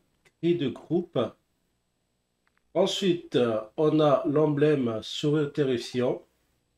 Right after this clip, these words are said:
Euh, on a jeton double X P d'armes à quarante-cinq minutes. Carte de visite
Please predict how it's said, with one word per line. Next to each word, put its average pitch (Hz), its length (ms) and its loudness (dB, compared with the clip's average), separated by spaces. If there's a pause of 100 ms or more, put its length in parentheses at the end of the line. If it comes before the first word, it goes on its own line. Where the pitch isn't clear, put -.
(1600)
Euh, 113 440 -4
on 123 80 -4
a 135 380 2
jeton 131 380 -2
double 127 240 -6
X - 140 -12
P 131 140 -2
d'armes 147 340 0
à 123 60 -2
quarante-cinq 123 380 -6
minutes. 123 580 -6 (2000)
Carte 175 260 6
de 175 140 6
visite 170 480 4